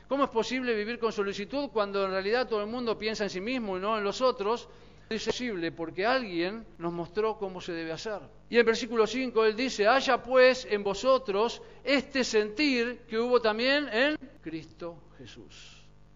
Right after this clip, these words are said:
Él les exhortó en los primeros versículos y les dice, "Pero ¿saben qué? Mis palabras son importantes, pero hay un ejemplo que no se puede cuestionar. Y es el ejemplo del Señor Jesús".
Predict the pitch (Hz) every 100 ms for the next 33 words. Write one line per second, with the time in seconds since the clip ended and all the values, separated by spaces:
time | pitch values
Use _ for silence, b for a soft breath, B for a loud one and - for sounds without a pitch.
0 | - 208 226 214 208 185 180 233 226 208
1 | 196 202 220 190 180 208 240 208 185 190
2 | 196 214 214 202 196 254 254 214 247 269
3 | 247 B B B 185 190 202 247 277 233
4 | 196 208 - - - b b b - 254
5 | 254 233 214 208 262 233 202 190 202 202
6 | 240 226 196 - 247 220 190 190 160 196
7 | 226 226 B B B - - - - -
8 | 190 170 180 175 147 143 147 135 107 -
9 | - - - - b b b b - -
10 | 160 175 147 135 185 180 175 175 139 117
11 | 127 131 135 113 120 113 - - -